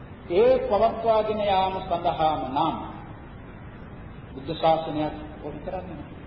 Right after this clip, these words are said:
බුදුරජාණන් වහන්සේලා නෝ ප-, ලෝ පහළ වූ කාල බොහෝ තිබුණා.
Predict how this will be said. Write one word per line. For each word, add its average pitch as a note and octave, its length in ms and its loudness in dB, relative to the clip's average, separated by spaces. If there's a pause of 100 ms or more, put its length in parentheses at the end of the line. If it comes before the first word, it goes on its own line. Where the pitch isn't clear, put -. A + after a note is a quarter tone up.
(1700)
බුදුරජාණන් D3 600 2
වහන්සේලා D3+ 600 0
නෝ D#3 200 0
ප-, D#3+ 280 2
ලෝ E3 220 2 (100)
පහළ D#3+ 280 2 (160)
වූ F#3+ 340 -2
කාල F3 300 4 (460)
බොහෝ - 320 2
තිබුණා. - 420 -6